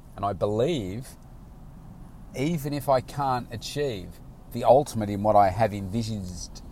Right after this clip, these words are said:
in my mind, I know that I'm still gonna get a great outcome. The Isobody Challenge this year is a great out-, um,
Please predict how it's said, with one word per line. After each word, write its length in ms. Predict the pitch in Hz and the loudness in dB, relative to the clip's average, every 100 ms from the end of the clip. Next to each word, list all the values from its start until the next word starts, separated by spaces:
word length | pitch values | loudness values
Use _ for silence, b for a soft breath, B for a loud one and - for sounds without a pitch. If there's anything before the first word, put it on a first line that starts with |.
| - | -10
in 160 | 101 | -4
my 160 | 98 95 | -2 0
mind, 640 | 101 131 120 90 90 - B B B B - | 2 2 2 0 -6 -12 B B B B -6
I 100 | 113 | 0
know 140 | 120 | 0
that 80 | 95 | 2
I'm 120 | 92 | -2
still 200 | 90 107 | -2 -8
gonna 160 | 95 92 | -8 -8
get 140 | 87 | -8
a 20 | |
great 240 | 85 87 85 | -6 -4 -2
outcome. 460 | 95 92 90 85 - B B - | -2 -4 -8 -10 -10 B B -2
The 80 | 139 | 6
Isobody 540 | 165 170 123 110 95 | 6 6 4 4 4
Challenge 380 | - 107 95 85 | 6 6 6 0
this 240 | 98 - | -8 -6
year 120 | 101 | -4
is 160 | 92 87 | -4 -4
a 20 | |
great 240 | 92 95 90 | 2 4 6
out-, 320 | 90 98 - | 4 2 4
um, 260 | 95 92 | 4 4